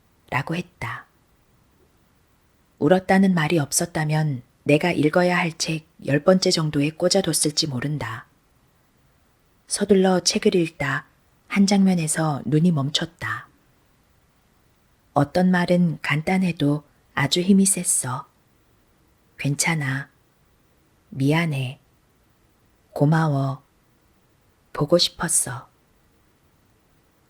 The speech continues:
어려운 단어 하나 없는 이 문장을 천천히 꼭꼭 씹어먹듯 읽었다. 간단해도 힘이 센 말. 내가 좋아하는 문장의 특징이었다.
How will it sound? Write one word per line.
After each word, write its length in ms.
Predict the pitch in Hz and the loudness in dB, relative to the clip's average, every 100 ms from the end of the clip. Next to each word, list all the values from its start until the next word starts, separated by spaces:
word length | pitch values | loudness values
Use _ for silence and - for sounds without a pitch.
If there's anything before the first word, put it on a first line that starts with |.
| _ _ _ _ _ _ _ | _ _ _ _ _ _ _
어려운 420 | 160 190 190 196 | 6 8 8 6
단어 260 | 180 170 180 | 4 2 4
하나 320 | 208 208 202 | 4 6 6
없는 440 | 180 175 175 151 | 4 4 2 0
이 140 | - 165 | 0 2
문장을 760 | 160 147 147 147 151 139 - _ | 2 2 -2 -4 -4 -6 -10 _
천천히 680 | - 202 190 196 185 175 151 - | -2 -2 0 0 0 -2 -6 -2
꼭꼭 400 | 208 - 214 - | -2 0 -2 0
씹어먹듯 640 | 190 202 190 - - 160 | 0 0 0 -4 -6 -6
읽었다. 640 | 127 160 - - 117 - _ _ _ _ _ _ _ _ _ _ _ _ _ _ _ _ - | -6 -6 -10 -8 -8 -8 _ _ _ _ _ _ _ _ _ _ _ _ _ _ _ _ -4
간단해도 840 | 156 156 180 180 170 170 156 - | -2 2 4 4 6 6 4 0
힘이 340 | - 220 202 196 | 0 4 6 4
센 320 | - 175 165 | 0 -2 -2
말. 320 | 123 113 131 _ _ _ _ _ _ _ _ _ _ _ _ | -4 -10 -14 _ _ _ _ _ _ _ _ _ _ _ _
내가 280 | 143 156 170 | 0 2 0
좋아하는 560 | - 165 180 185 185 | 2 2 4 2 2
문장의 600 | 156 151 160 160 165 139 - | 2 0 0 0 -2 -4 -8
특징이었다. 920 | - - 214 190 165 - - - | -10 0 4 4 2 -6 -8 -8